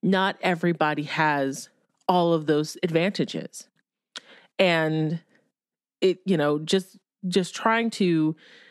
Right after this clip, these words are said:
get people to understand that.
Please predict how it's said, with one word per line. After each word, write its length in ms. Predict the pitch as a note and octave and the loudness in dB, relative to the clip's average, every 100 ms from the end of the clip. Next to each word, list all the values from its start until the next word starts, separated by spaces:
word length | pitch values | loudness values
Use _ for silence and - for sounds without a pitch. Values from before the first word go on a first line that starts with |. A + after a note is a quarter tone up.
| _ _ D#3+ D#3 | _ _ -6 0
get 320 | G3 F3+ - | 0 0 -2
people 320 | A3 F#3+ F3+ | -2 0 0
to 180 | - - | 0 -2
understand 800 | F3 D3+ C#3 - G3+ G3+ G3+ D#3+ | -2 -2 -4 -2 0 0 0 0
that. 380 | C3+ C3 - | -2 -4 -8